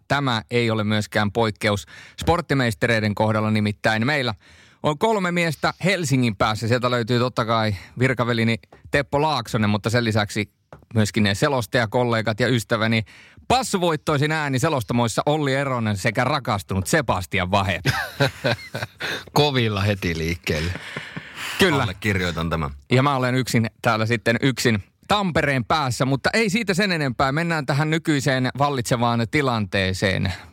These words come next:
Speaker 1: Aika surullinen tilanne kaiken kaikkiaan, kun katsotaan koko maailmankuvaa, mutta myöskin selostajille aikamoinen pommi, koska työt lähtivät alta. Miten te olette ottaneet tämän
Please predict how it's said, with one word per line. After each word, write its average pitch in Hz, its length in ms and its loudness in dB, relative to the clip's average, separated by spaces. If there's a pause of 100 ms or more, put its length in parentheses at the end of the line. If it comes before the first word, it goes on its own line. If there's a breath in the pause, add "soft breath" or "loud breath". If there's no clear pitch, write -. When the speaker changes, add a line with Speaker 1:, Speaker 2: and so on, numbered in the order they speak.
(140)
Speaker 1:
Aika 135 420 0
surullinen 147 680 0
tilanne 135 400 0
kaiken 127 360 0
kaikkiaan, 113 400 0
kun 110 100 -2
katsotaan 110 600 0
koko 120 200 0
maailmankuvaa, 104 760 0
mutta 107 260 0
myöskin 110 460 0
selostajille 104 800 0
aikamoinen 104 580 0
pommi, 104 340 0
koska 92 340 -2 (480 loud breath)
työt 160 240 2
lähtivät 120 480 0
alta. 110 280 2
Miten 107 300 2
te 107 60 0
olette 104 300 0
ottaneet 101 400 0
tämän 98 320 0